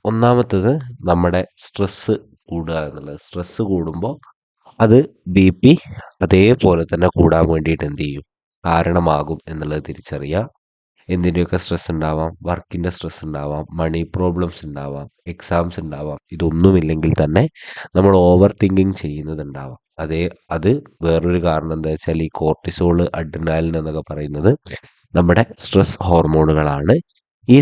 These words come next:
സ്ട്രെസ് ഹോർമോണുകൾ കൂടുന്നതിനനുസരിച്ചാണ് ഈ ഒരു ബി പി കൂടുക. അപ്പോൾ too much stress എന്ത് ചെയ്യും? നമ്മുടെ ഈ ഒരു ബി പിയെ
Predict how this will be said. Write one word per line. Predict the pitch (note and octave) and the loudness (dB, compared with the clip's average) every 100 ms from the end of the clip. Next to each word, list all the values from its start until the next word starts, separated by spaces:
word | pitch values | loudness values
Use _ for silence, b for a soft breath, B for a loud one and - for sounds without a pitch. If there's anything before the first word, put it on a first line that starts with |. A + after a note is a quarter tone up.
| - | 6
സ്ട്രെസ് | G#2 F#2+ - G#2+ | 2 2 2 4
ഹോർമോണുകൾ | G2 F2+ F2 E2+ E2 F2 D#3+ - _ _ _ - | 4 4 0 2 2 2 2 -2 _ _ _ 4
കൂടുന്നതിനനുസരിച്ചാണ് | F2+ E2 E2+ E2+ D#2+ D#2 - D#2 C#2+ - C#2+ F2+ D#3+ - _ _ _ | 4 6 4 4 2 0 -2 -6 -4 -4 -2 -2 -4 -8 _ _ _
ഈ | F2+ F2+ | -4 -2
ഒരു | E2 E2 | -2 -4
ബി | D#2+ - | -6 0
പി | C3 D#3+ _ _ _ | 0 0 _ _ _
കൂടുക. | E2 D2+ D#2+ G2+ | -2 2 2 2
അപ്പോൾ | E2+ E2+ D#2 _ _ _ - | 0 -4 -6 _ _ _ -2
too | E2+ D#2+ | 0 2
much | F2 - | 0 -2
stress | - E2 - | -6 -6 -4
എന്ത് | E2 D#2 | -6 -4
ചെയ്യും? | D#2 D2 - _ _ _ _ - | -6 -8 -12 _ _ _ _ -4
നമ്മുടെ | E2 D#2+ F#2+ E3 - _ _ _ _ _ _ _ E2+ | -2 0 0 -2 -8 _ _ _ _ _ _ _ 4
ഈ | E2+ | 6
ഒരു | E2 D#2 F#2 - | 6 4 0 -4
ബി | E2 D#2+ - | 0 0 2
പിയെ | E2+ | 2